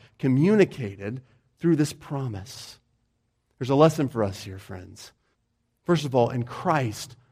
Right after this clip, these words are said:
we have rest on every side. If you've trusted your life to Jesus, we are told that nothing can separate us from the love of God.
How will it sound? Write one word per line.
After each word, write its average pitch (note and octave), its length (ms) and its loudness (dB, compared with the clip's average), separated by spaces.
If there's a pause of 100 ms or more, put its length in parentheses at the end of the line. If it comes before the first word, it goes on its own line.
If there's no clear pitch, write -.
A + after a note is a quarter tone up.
(280)
we C#3 160 0
have B2 240 0
rest C3+ 400 4
on B2 220 -8
every C#3 320 -2
side. A2 560 -10 (320)
If C#3 160 -6
you've D#3 160 -2
trusted E3+ 360 2
your E3 100 2
life C#3+ 200 6
to C3 100 -14
Jesus, A#2 380 -4
we C#3+ 80 0
are C#3+ 60 0
told C3+ 180 -4
that C3 80 -2
nothing D#3 760 2 (280)
can C3 120 -2
separate C#3 580 0
us B2+ 100 -2
from A#2+ 120 -8
the A2+ 100 0
love A#2 240 0
of A#2 160 -6
God. F#2+ 400 -10